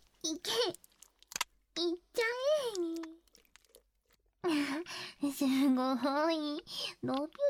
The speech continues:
ドピュ精子出てる。おなほの中が精子で真っ白。おもちゃまんことセックスできてよかったね。マゾチンポくん。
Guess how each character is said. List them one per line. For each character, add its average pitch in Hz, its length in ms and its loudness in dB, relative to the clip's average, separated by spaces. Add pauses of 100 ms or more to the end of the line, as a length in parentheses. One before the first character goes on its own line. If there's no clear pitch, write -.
ド 392 100 2
ピ 330 120 2
ュ 311 40 0
精 294 240 0
子 254 160 -2
出 240 120 0
て 220 180 0
る。 214 180 4 (1300)
お 214 120 4
な 214 260 2
ほ 226 180 2
の 220 160 6
中 220 360 4
が 175 160 2
精 277 440 0
子 - 180 -4
で 208 140 -4
真 208 240 0
っ 208 60 -2
白。 269 920 -2 (1400)
お 240 60 0
も 233 260 0 (100)
ち 285 120 -10
ゃ 277 60 -8
ま 277 180 -12
ん 285 120 -16
こ - 160 -14
と 254 140 -14
セ 262 200 -10
ッ 262 140 -14
ク - 100 -20
ス 247 160 -8
で 247 140 -8
き - 120 -14
て 247 100 -10
よ 294 160 -6
か 403 120 -10
っ 381 60 -8 (120)
た - 80 -20
ね。 339 60 -20 (600)
マ 208 360 2
ゾ 214 200 2
チ 220 320 -2
ン 226 160 0 (120)
ポ 190 120 -2 (140)
く 285 100 -10
ん。 320 380 -8